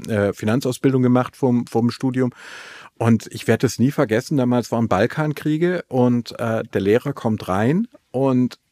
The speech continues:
äh, neben mir sagt zu meiner Mitschülerin, „Ah, du bist doch Serbin, ihr seid doch jetzt die Bösen.“ Werde ich nie vergessen. Und sie war genau, sie war völlig überfordert. Also wa-, wa-, warum, was, warum ist sie jetzt die Böse? Und, äh,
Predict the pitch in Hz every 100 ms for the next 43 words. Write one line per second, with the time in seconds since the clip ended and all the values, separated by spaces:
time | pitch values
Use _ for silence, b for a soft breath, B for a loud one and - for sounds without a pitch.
0 | - 117 104 117 151 139 143 135 - 117
1 | 110 - 113 101 101 131 - - 113 113
2 | 123 135 B B B B - 127 160 151
3 | - 143 - 131 - 117 135 120 120 117
4 | 131 - 113 113 - 104 101 107 87 82
5 | _ _ _ _ 107 110 - 143 190 -
6 | 180 143 151 110 110 123 139 131 131 123
7 | 127 180 147 135 135 B B B - 156
8 | 196 175 151 - 131 170 196 - - 131
9 | 131 131 123 120 127 117 135 120 175 190
10 | 143 151 - 127 131 139 147 - 127 -
11 | 131 120 127 165 180 - 135 131 - 127
12 | 127